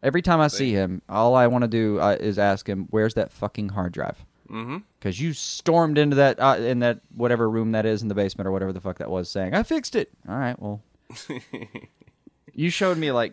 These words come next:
Speaker 1: blood
Speaker 2: Right.
Speaker 1: transfusion packets. You showed me used body armor.
Speaker 2: Mm-hmm.
Speaker 1: And then you said it was Thomas Wayne's computer. And now a few episodes ago, you told me you fixed the computer that he had i-, in his little tiny makeshift cave.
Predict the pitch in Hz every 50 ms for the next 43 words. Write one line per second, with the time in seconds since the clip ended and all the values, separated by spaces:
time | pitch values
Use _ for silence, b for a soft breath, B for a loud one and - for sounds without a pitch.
0 | - _ - 113 110 - 131 156 175 - 95 92 92 90 - - 190 185 170 -
1 | - 190 190 185 185 190 180 - 196 175 165 170 - 180 156 - - - - -
2 | - - 131 127 - 143 123 117 117 117 117 110 110 107 104 - - _ - -
3 | - - 113 104 101 120 180 190 151 120 120 131 135 - - - _ - 120 117
4 | 113 113 113 107 104 104 101 101 104 123 - _ _ _ - 123 127 135 139 151
5 | 190 - _ _ _ - 156 156 151 151 151 147 147 147 139 - 165 156 151 120
6 | 120 123 123 - - 143 160 165 160 175 160 - 160 156 147 143 135 - 147 127
7 | 127 143 135 113 104 98 90 101 110 - _ _ - 120 123 127 127 127 123 120
8 | 117 - 143 151 156 156 160 143 - 151 143 123 127 127 120 139 135 131 123 127
9 | 123 - 135 123 120 117 117 123 131 117 - - 202 202 - - - - 151 170
10 | - - 160 143 - - 196 180 147 123 117 120 127 131 135 143 139 139 135 135
11 | 135 139 131 123 131 - - 131 131 131 139 135 127 123 131 139 135 135 131 127
12 | - _ _ _ - 143 135 135 139 139 139 117 - - 139 135 - - _ _
13 | _ - 160 151 123 104 95 - -